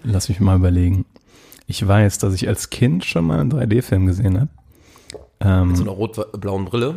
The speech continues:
Speaker 1: Genau.
Speaker 2: Mhm.
Speaker 1: Ähm, und ich war noch sehr jung. Höchstens sieben. Vielleicht auch erst sechs. Ähm,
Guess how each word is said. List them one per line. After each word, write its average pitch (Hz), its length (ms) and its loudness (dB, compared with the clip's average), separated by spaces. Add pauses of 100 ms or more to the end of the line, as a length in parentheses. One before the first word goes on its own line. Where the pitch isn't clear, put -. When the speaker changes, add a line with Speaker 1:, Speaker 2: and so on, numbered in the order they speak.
Speaker 1:
Genau. 92 400 2 (260)
Speaker 2:
Mhm. 92 260 -10
Speaker 1:
Ähm, 95 480 0 (520)
und 101 120 -2
ich 95 100 -2
war 110 60 0
noch 95 120 2
sehr 104 180 4
jung. 101 300 2 (760)
Höchstens - 600 -2 (120)
sieben. 87 520 -2 (360)
Vielleicht - 360 -4
auch 92 120 0
erst - 200 -4
sechs. - 340 -6 (920)
Ähm, 90 340 -2